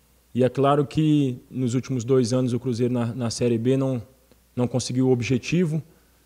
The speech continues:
mas eu tenho certeza que em dois mil e vinte e dois o nosso objetivo é a Série A, não só subir a Série A, mas disputar o título brasileiro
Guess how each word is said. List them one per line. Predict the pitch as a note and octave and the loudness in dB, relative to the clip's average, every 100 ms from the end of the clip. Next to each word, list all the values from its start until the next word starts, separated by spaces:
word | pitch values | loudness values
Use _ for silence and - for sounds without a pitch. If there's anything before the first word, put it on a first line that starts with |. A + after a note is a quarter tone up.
| _ _ _ _ | _ _ _ _
mas | A2+ A#2 A#2+ A#2+ A#2 A2 A#2 | 2 4 4 4 2 0 -2
eu | |
tenho | A#2 B2 | -2 -2
certeza | C3+ A2+ B2 A#2+ | -2 0 -2 0
que | B2+ | 0
em | |
dois | B2 B2 | 2 2
mil | A#2 B2 B2 | 2 2 2
e | A2+ | 0
vinte | A#2+ | -2
e | - | 0
dois | A#2+ B2+ | 2 2
o | B2+ | 2
nosso | B2 C3+ | -2 -4
objetivo | A2+ A#2+ - C3 A#2 | -2 -4 -2 0 4
é | B2 C3 - - - _ _ | 4 4 0 -16 -20 _ _
a | A#2 G#2 | -8 -2
Série | B2+ A#2+ A2+ | 2 4 6
A, | C3 D#3 - _ _ - | 4 2 -6 _ _ 0
não | A#2+ D#3+ E3 | 4 4 4
só | D3+ C#3+ | 2 0
subir | C#3+ B2+ | 0 0
a | B2+ | 0
Série | - B2 | 4 4
A, | B2+ | 4
mas | C3 B2 | 2 0
disputar | A#2+ - B2+ A#2+ | -2 -6 0 2
o | A#2+ | 2
título | C#3+ C#3 C3+ - _ _ _ _ | -2 -4 -6 -6 _ _ _ _
brasileiro | A#2 A#2 A#2+ B2 B2 | 0 2 4 4 4